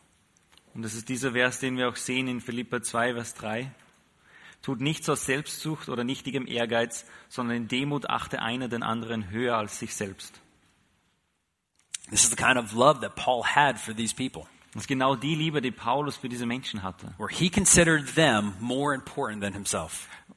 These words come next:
Speaker 1: Als er sie wichtiger gesehen hat als sich selbst.
Speaker 2: And you see another thing that is part of this missionary heart is that it is a readiness to share.
Speaker 1: Und das Zweite, was auch, ähm, zu diesem missionarischen Herz dazukommt,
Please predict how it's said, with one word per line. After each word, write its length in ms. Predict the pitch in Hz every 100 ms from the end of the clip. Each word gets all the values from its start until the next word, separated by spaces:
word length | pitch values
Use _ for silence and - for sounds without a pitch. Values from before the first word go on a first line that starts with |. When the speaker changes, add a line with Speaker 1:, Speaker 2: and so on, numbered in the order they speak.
| -
Speaker 1:
Als 180 | 110
er 60 | 123
sie 480 | 110 135 147 160 117
wichtiger 360 | 156 - 143
gesehen 380 | 117 117 - 120
hat 200 | 110 104
als 180 | 120 -
sich 160 | 117 -
selbst. 440 | 120 101 - - _ _ _ _ _ _
Speaker 2:
And 120 | 117
you 80 | 123
see 220 | 117 185
another 280 | 147 135 196
thing 380 | - 139 123 110
that 240 | 110 107
is 100 | 107
part 260 | - - 127
of 60 | 120
this 160 | 110
missionary 440 | 120 110 117 104 92
heart 280 | 92 90
is 140 | 107 101
that 140 | 117
it 100 | 120
is 100 | 110
a 60 | 110
readiness 600 | 107 127 147 160 147 -
to 120 | -
share. 480 | - - 151 139 - - - - -
Speaker 1:
Und 80 | 110
das 140 | 117
Zweite, 420 | - 123 160 165
was 140 | 135 127
auch, 240 | 127 - -
ähm, 280 | 117 117
zu 100 | 113
diesem 240 | 123 113 123
missionarischen 560 | 113 120 120 131 117
Herz 240 | 110 131 -
dazukommt, 640 | 110 - 95 - 120 113